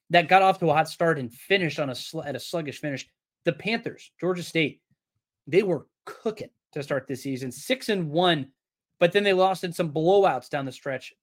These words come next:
finished oh and five to finish the year. Of course, they're now six and six. Turnovers were a big deal for them. They have to protect the football.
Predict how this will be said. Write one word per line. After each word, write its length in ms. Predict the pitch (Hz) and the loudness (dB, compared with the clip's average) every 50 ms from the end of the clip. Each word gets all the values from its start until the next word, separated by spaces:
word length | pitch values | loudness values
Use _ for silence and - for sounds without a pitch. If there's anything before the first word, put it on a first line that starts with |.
| _ _ _ | _ _ _
finished 280 | 202 202 190 170 - - _ | -6 -6 -6 -8 -10 -4 _
oh 160 | 196 190 202 | 2 2 2
and 200 | 208 185 156 131 | 2 -2 -6 -8
five 500 | - _ _ 160 147 147 139 113 104 95 - _ _ _ _ _ _ _ _ | -12 _ _ -6 -4 -4 -6 -8 -10 -12 -16 _ _ _ _ _ _ _ _
to 80 | - 156 | -6 -6
finish 460 | 147 - - 165 160 151 139 - - | -6 -4 -4 -4 -2 -4 -6 -8 -10
the 100 | - 143 | -12 -10
year. 240 | 127 131 143 147 143 | -8 -6 -6 -4 -6
Of 80 | 131 | -6
course, 180 | - - 147 139 | -8 -10 -10 -8
they're 140 | - 139 131 | -8 -8 -8
now 140 | 123 117 113 | -8 -8 -10
six 440 | - - - 156 147 143 - - - - | -12 -10 -10 -10 -10 -10 -16 -18 -16 -14
and 160 | 127 113 110 | -14 -14 -14
six. 400 | - - - - 143 151 - - _ _ _ _ _ _ _ _ _ _ _ _ _ _ _ _ _ | -16 -14 -12 -10 -12 -12 -14 -20 _ _ _ _ _ _ _ _ _ _ _ _ _ _ _ _ _
Turnovers 400 | - 170 180 175 160 131 110 - | -2 0 0 0 0 -4 -6 -6
were 80 | 139 139 | -6 -4
a 40 | 127 | -4
big 160 | 139 143 135 | -4 -4 -4
deal 160 | 131 139 139 | -4 -4 -4
for 120 | 139 - 131 | -4 -6 -8
them. 220 | 127 120 107 - _ _ _ _ _ _ _ _ _ _ _ _ _ _ _ _ | -8 -10 -10 -14 _ _ _ _ _ _ _ _ _ _ _ _ _ _ _ _
They 120 | 151 139 | -6 -6
have 300 | 127 - - 135 143 147 - | -4 -4 -4 -4 -6 -6 -8
to 60 | 165 | -14
protect 520 | - - 165 156 - - 165 160 160 - _ - | -8 -8 -8 -8 -4 -2 -2 -2 -2 -6 _ -12
the 140 | 143 143 143 | -10 -10 -10
football. 600 | - - 170 160 156 - - 135 131 123 110 | -6 -6 -6 -6 -6 -6 -6 -4 -4 -4 -6